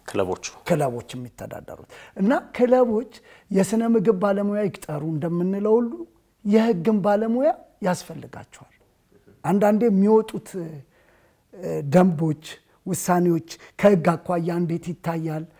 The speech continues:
Speaker 2: ምን መደረግ አለበት የሚለውንም በተለያዩ መስሪያ ቤት ስትሄድ እኮ ጉዳይንም ምንም ጉዳይ ሲኖር ስትሄድ ህግ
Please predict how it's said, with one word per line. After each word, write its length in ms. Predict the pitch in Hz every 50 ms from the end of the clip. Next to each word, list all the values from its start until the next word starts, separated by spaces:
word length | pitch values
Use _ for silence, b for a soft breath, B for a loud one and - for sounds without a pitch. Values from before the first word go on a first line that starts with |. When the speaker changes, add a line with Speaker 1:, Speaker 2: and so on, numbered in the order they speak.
| b b b b -
Speaker 2:
ምን 180 | 190 214 214 208
መደረግ 500 | 196 190 160 147 170 165 160 165 156 160
አለበት 460 | 160 160 160 175 160 147 180 175 175 190
የሚለውንም 520 | 196 214 220 233 254 254 285 359 494 - - b b b b b b b b b b b b _ - - _ 240 220 - 196 - - - - - - - 285 277 -
በተለያዩ 440 | 233 233 240 277 294 339 571 554 381 285
መስሪያ 320 | 240 214 208 - 208 208 208
ቤት 220 | 185 208 190 - - - 196 185 180 175
ስትሄድ 460 | 156 - 214 202 - - 214 208 170 214
እኮ 160 | 214 214 - 269 262 233 214 202 175 156
ጉዳይንም 580 | 160 175 156 165 185 190 202 202 196 202 202 202 202 202 208 202
ምንም 280 | 185 180 185 196 202 202 196 170
ጉዳይ 300 | 156 175 151 - 180 165
ሲኖር 340 | - - 196 196 190 190 190
ስትሄድ 340 | - - _ - 254 339 B B B B B
ህግ 180 | 220 226 180